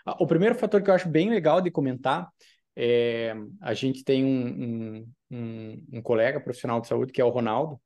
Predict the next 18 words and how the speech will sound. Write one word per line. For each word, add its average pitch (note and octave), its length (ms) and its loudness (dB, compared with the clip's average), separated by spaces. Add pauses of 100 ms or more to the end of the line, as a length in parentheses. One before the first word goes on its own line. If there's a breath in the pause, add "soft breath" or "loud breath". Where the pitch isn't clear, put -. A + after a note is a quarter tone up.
(120)
Morales A#2+ 440 0
Júnior, C3+ 360 -4 (360 loud breath)
ele, A#2+ 580 2
é, G#2+ 300 -6
trabalha A2 400 0
no, G#2+ 400 -4 (200)
no A#2+ 160 -4
Sírio, D3+ 360 -2
né? B2 280 -2 (420 loud breath)
E A#2+ 500 0
ele C#3+ 220 2
fez D#3 400 0
um, F3 80 0
um, C3 1120 -4 (320)
um, A2 800 -10 (260)
um B2 100 -4
questionário C3+ 800 0
aí, E3 280 0